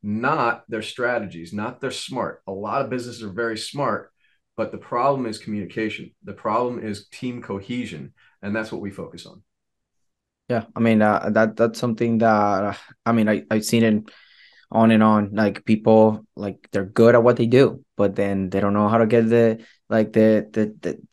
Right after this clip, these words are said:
Speaker 2: the right culture, like, their, the right way to get their voice out, like, the right way to, like, develop things. So, so everything is cohesive and everybody understands the mission, the vision, and everybody's on the same page, right? Like, that's, like, one of the most common problems. And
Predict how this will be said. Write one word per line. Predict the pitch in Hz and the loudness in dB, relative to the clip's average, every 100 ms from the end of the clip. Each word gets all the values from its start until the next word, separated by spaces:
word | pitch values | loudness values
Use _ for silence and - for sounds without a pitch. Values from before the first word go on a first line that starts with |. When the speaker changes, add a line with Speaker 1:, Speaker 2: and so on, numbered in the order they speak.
| - | -8
Speaker 2:
the | 98 | -6
right | 98 98 | -6 -4
culture, | - 113 110 - 107 95 92 | 0 0 0 0 2 2 0
like, | 90 85 - | -2 -4 -6
their, | 85 82 95 | -6 -6 -6
the | 87 | -6
right | 85 90 92 - | -2 -2 -2 -6
way | - 104 104 | -2 0 2
to | 110 | 2
get | 110 | 2
their | 110 | 2
voice | 110 113 110 | 4 2 4
out, | 117 107 98 90 | 4 4 2 0
like, | 87 82 | -6 -6
the | 90 90 | -6 -4
right | 90 87 | -4 -2
way | 101 101 | -2 -4
to, | - 104 | -2 -2
like, | 95 - | -2 0
develop | 104 104 107 107 - _ _ | 2 4 4 2 -2 _ _
things. | 117 110 104 | 0 2 2
So, | 107 95 | 0 0
so | 92 - 95 | -2 -2 -2
everything | 95 98 104 | 0 -2 0
is | 107 - | 0 0
cohesive | 110 - 113 - 110 101 | -4 0 -2 2 0 2
and | 101 | -2
everybody | 92 95 101 101 95 - | -2 0 2 0 -2 0
understands | 107 104 - 110 101 101 | 2 2 0 0 0 -2
the | 104 | -2
mission, | 104 98 92 82 | -2 -2 -6 -6
the | 92 | -2
vision, | 101 90 - 87 | -2 -2 -6 -6
and | 92 | -4
everybody's | 98 107 104 110 | 0 2 2 2
on | |
the | 101 | 0
same | - 98 101 | 0 -2 -2
page, | 90 - | -6 -2
right? | 104 101 | 2 2
Like, | 95 | 2
that's, | 113 110 | 0 2
like, | 117 98 | 0 2
one | 104 | -2
of | 101 | 0
the | 101 | -2
most | 98 95 | -2 -4
common | 110 98 92 | -2 -2 -2
problems. | 101 92 92 92 - | 0 0 -2 -8 -4
And | 104 101 | -4 -4